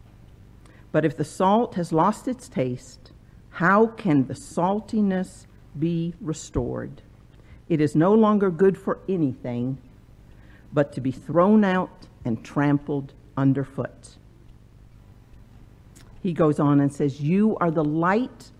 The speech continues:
of the world. A city built on a hill cannot be hid. No one,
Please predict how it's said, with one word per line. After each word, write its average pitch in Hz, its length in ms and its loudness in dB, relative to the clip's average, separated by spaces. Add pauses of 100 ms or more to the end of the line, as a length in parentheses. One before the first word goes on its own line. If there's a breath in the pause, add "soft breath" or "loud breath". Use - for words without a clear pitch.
of 131 140 -4
the 139 80 -4
world. 120 600 -6 (520 loud breath)
A 156 60 -2
city 226 360 2
built 220 340 6
on 196 100 2
a 190 60 0
hill 196 260 2
cannot 165 680 2
be 202 120 -4
hid. 143 440 -4 (840 soft breath)
No 196 260 4
one, 156 580 0